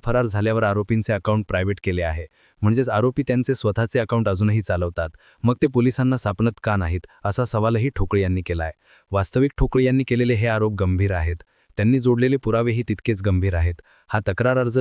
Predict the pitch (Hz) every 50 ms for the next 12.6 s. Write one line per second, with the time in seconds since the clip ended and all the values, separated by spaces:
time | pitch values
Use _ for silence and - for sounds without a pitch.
0 | 123 - 131 131 - - 110 101 107 117 120 117 110 113 113 113 113 110 107 117
1 | 117 117 113 - 117 113 98 98 92 90 - 101 101 101 101 98 95 90 85 -
2 | - - _ - - 123 127 - 113 101 - 120 127 127 131 127 127 113 95 95
3 | 87 101 110 113 98 95 90 - - 95 87 80 80 80 82 78 82 80 85 85
4 | - _ _ _ _ _ _ _ - 123 131 131 - 113 123 135 139 - 127 -
5 | - 127 127 131 135 127 120 117 127 120 - 110 107 101 101 117 104 107 98 98
6 | 98 - 113 104 95 92 - 120 107 107 98 98 95 95 98 92 - 98 - 92
7 | 85 - - 92 110 107 92 90 87 - - - 87 - 87 82 85 78 85 80
8 | - 80 78 78 80 78 - _ _ _ _ _ _ _ _ _ - - 113 -
9 | 151 151 165 175 165 - - - - 156 156 151 151 151 151 - 143 131 135 135
10 | 131 120 117 120 113 131 123 123 127 123 - 110 101 101 - 120 113 113 117 -
11 | - 110 107 104 101 104 98 98 98 104 107 - 98 95 101 107 107 - - 104
12 | 104 98 90 85 - - 92 - 82 80 78 78